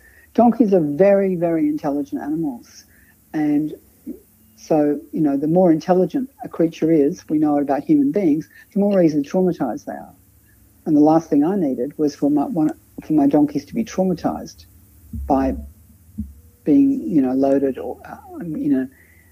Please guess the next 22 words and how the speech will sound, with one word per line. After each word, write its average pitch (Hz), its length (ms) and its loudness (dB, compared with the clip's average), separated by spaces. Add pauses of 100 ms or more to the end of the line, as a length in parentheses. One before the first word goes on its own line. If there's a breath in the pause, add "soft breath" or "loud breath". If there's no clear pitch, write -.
(260 soft breath)
uncaring 151 880 2
or 131 380 -6 (500)
unfriendly 147 540 0
way. 143 520 -4 (640 soft breath)
So 165 380 4
trying 202 400 -2
to 170 60 -8
find 190 640 -2
someone 139 560 0
was, 151 180 -6
was 156 460 -2
a 139 40 -2
huge - 360 0
challenge. 139 360 -2
And 147 80 0
the 165 60 -2
first 202 260 0
thing 156 140 4
I 135 80 2
did 156 180 0
was 151 200 0
I 147 120 0